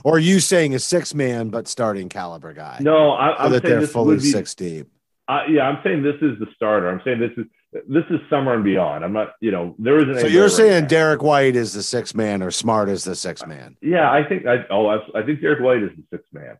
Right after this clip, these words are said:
Speaker 2: I think,
Speaker 1: Okay.
Speaker 2: I think that, that, I think what Derek White is, is Marcus Smart insurance is what he is.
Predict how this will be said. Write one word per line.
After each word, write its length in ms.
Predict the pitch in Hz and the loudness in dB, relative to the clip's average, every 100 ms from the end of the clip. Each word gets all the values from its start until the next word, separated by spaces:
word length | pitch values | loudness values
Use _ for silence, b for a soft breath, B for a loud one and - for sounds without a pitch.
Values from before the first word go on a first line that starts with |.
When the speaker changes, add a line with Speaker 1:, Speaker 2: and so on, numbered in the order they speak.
| - | -4
Speaker 2:
I 120 | 117 | 0
think, 280 | 139 131 117 101 | 0 -2 -6 -8
Speaker 1:
Okay. 240 | 113 113 | -6 -2
Speaker 2:
I 180 | 113 120 | 0 0
think 220 | 160 127 | -2 0
that, 260 | 143 113 101 | -2 -2 0
that, 340 | 120 123 127 - _ _ _ _ _ _ _ _ _ _ _ _ _ _ _ _ - | 2 2 0 -6 _ _ _ _ _ _ _ _ _ _ _ _ _ _ _ _ -8
I 180 | 139 196 | -2 0
think 260 | 220 196 139 | 0 -2 2
what 220 | 139 107 | 0 2
Derek 260 | 135 120 101 | 2 2 0
White 300 | 107 117 104 | 0 2 0
is, 220 | 87 78 | -2 -8
is 220 | 82 73 | -12 -6
Marcus 320 | 98 92 - _ | -6 -6 -12 _
Smart 260 | 95 95 - - | -6 -6 -6 -16
insurance 280 | - - _ _ _ _ _ - | -20 -20 _ _ _ _ _ -18
is 80 | 78 | -14
what 140 | 73 | -12
he 100 | 76 | -12
is. 240 | 50 50 | -12 -16